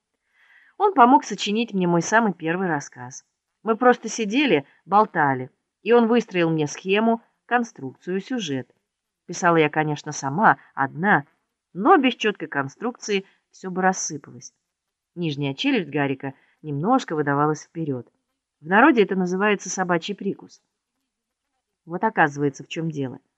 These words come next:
Челюсть меня не устраивала, а Ленка не замечала собачьего прикуса.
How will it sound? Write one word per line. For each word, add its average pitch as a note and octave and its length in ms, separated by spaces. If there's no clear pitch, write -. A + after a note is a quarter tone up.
Челюсть D4+ 400
меня G3+ 260
не A3+ 100
устраивала, C3+ 720
а E3 140
Ленка G#3 500
не A3 140
замечала A3 480
собачьего D3+ 560
прикуса. - 540